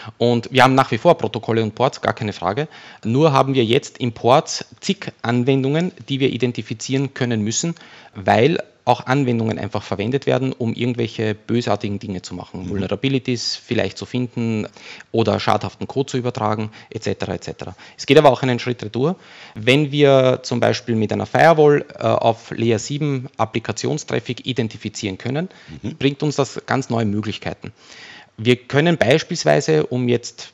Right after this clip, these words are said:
Speaker 1: die Thematik Produktivität aufzufassen, kann man mit einer Application Layer Firewall definieren. Normales Arbeiten, Informationsbeschaffung, äh, wie es in meinem Unternehmen, äh, eben notwendig ist, ist erlaubt, aber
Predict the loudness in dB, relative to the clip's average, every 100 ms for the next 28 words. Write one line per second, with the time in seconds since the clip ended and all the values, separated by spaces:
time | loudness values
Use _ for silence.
0 | _ -6 0 0 0 -2 -4 -4 -4 -8
1 | -6 -4 -4 -4 -2 -2 -4 -4 -4 -2
2 | -6 -10 _ -20 -18 -20 -16 -2 2 4
3 | 4 4 4 2 0 -4 -4 -4 -2 -2
4 | -2 0 0 0 0 0 0 -4 -6 -6
5 | -2 -2 -4 -10 -20 -20 -20 -18 -4 0
6 | 2 4 4 2 2 2 4 4 4 0
7 | -4 -4 -4 -2 -2 -2 -4 -4 -4 -2
8 | -2 -2 -4 -4 -12 -8 -4 -4 -6 -4
9 | -2 -2 -2 -2 -2 -4 -2 -2 -2 -4
10 | -6 -6 -6 -4 -4 -4 -4 -4 -4 -4
11 | -8 -12 -10 -10 -10 -8 -4 0 -2 -2
12 | -18 -20 -20 -20 -12 -2 4 6 6 4